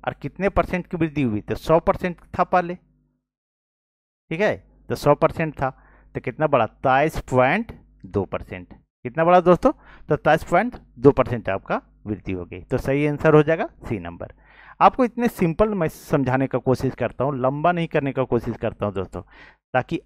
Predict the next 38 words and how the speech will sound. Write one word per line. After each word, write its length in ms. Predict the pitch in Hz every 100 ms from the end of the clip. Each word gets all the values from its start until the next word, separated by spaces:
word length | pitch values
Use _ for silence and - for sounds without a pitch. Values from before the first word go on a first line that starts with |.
| -
आपका 320 | 147 - 180
जितना 480 | 147 117 156 214 214
शॉर्ट 340 | - - 175
से 140 | - 160
शॉर्ट 300 | - 135 -
हो 80 | 135
जाए। 200 | 139 143
आपका 360 | 117 131 - -
एग्जाम 340 | 151 135 196 247
निकालना 420 | 226 147 117 95
है, 100 | 85 _ -
थोड़ी 180 | - 311
आपका 220 | 220 -
टेंथ 280 | 151 160 147
का 140 | 143 151
एग्जाम 320 | 127 113 113
देना 240 | 107 104
है 180 | 98 101 - _ _ -
कि 60 | 113
आपको 160 | 107
डिटेल 360 | 123 123 - 120
में 120 | 117
वहाँ 160 | 107 113
लिखना 260 | 107 - 107
है, 160 | 98 - _ _ -
ठीक 120 | 214
है। 100 | 135 - _
इसलिए 240 | - 165
मैं 100 | 180
कोशिश 360 | 170 170 - 226
करता 280 | 185 156 190
हूँ 80 | 160
जितना 360 | 147 147 190
शॉर्ट 380 | 185 - 151 156
हो 100 | 147
जाए, 200 | 104 87 - _ _ _ _ _ -
ठीक 160 | 214
है। 140 | 170